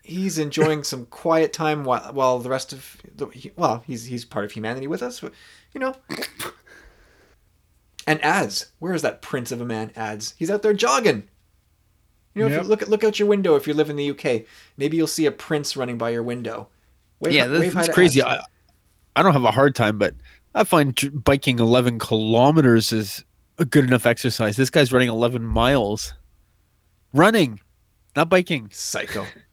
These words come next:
Speaker 3: <laughs> Seriously.
Speaker 2: And, uh, congrats to, uh, to all the, uh, the fans of the Three Lions who, uh, pulled out a win in their first game in the Euro. Uh, yeah. Exciting, exciting soccer to come.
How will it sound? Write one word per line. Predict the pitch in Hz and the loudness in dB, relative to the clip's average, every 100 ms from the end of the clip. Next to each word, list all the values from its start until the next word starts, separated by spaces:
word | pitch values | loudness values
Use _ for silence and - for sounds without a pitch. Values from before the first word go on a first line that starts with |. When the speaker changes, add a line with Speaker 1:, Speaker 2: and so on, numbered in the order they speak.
| _ _ _ | _ _ _
Speaker 3:
<laughs> | _ _ _ _ _ - - | _ _ _ _ _ -20 -10
Seriously. | - 233 269 - 139 107 - _ _ _ _ _ - | -2 0 0 -4 -6 -8 -12 _ _ _ _ _ -2
Speaker 2:
And, | 151 147 | 0 2
uh, | 147 | 2
congrats | - 151 143 147 147 - | 2 2 4 4 2 -4
to, | 151 143 139 | -6 -2 2
uh, | 135 127 123 120 - _ | 4 4 4 0 -8 _
to | - 135 | -4 2
all | 127 131 | 4 4
the, | 127 123 123 | 0 0 2
uh, | 120 120 113 110 | 4 4 0 -2
the | 120 | -6
fans | - 139 139 135 | 0 2 2 -2
of | |
the | 127 | -6
Three | - 147 131 | -6 0 4
Lions | 135 151 156 147 - | 4 4 0 -6 -10
who, | 131 123 123 | -6 -2 2
uh, | 120 113 113 - - | 4 4 0 -4 -2
pulled | 131 123 | 2 4
out | 123 113 - _ - _ _ - | 4 2 -6 _ -20 _ _ -4
a | 123 | 0
win | 131 143 | 2 2
in | 131 | 2
their | 123 | 0
first | 117 135 117 127 | 0 0 0 0
game | 139 131 | 0 0
in | |
the | 123 | 0
Euro. | 117 131 147 151 - - - - _ _ _ _ _ - | 2 4 4 0 -4 -20 -20 -20 _ _ _ _ _ -8
Uh, | 127 123 123 123 127 123 - _ | -2 -2 -2 -4 -6 -8 -12 _
yeah. | 139 160 - _ _ _ _ _ _ _ _ _ _ - | 2 2 2 _ _ _ _ _ _ _ _ _ _ -14
Exciting, | - 139 139 139 135 | -2 4 4 4 0
exciting | 139 131 143 139 131 | -2 -2 0 0 2
soccer | 135 - 127 | 0 0 -2
to | |
come. | 120 135 | -4 -4